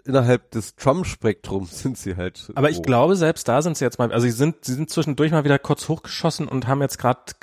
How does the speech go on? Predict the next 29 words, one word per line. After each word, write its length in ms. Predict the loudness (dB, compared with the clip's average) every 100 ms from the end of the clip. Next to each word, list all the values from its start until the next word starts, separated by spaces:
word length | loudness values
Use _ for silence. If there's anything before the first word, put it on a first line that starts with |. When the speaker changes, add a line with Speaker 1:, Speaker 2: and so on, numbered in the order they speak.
| -12 -6 0
Speaker 2:
also 160 | 2 2 -2 -10 -6
ich 140 | -4
find's 180 | 0 2
ja 80 | 4
so, 140 | 4 2
so 120 | 0
lustig, 320 | 0 -2 -2
diese, 220 | 0 0
diese, 240 | 0 -2 0
diese 180 | 0 0
Presseerklärung, 880 | 2 2 4 2 0 0 0 0
die 80 | 0
er 80 | 2
da 160 | 2 2
jeden 300 | 0 -2 -2
Tag 360 | 0 -2 -4
gehabt 320 | -6 -4 -4 -2
hat 160 | -2
jetzt, 220 | -2 -6 -4
oder 160 | -2
diese 240 | -2 0 0
Speaker 1:
Das 140 | -2
ist 100 | -8
unglaublich. 280 | -16 -16 -18 -20 -20 _ _ -2
Speaker 2:
diese, 200 | 2 2
diese, 260 | 2 0
diese 220 | 0 0 2
One-Man-Show, 800 | 2 2 0 0 -4 -4 -2 -2
die, 200 | -2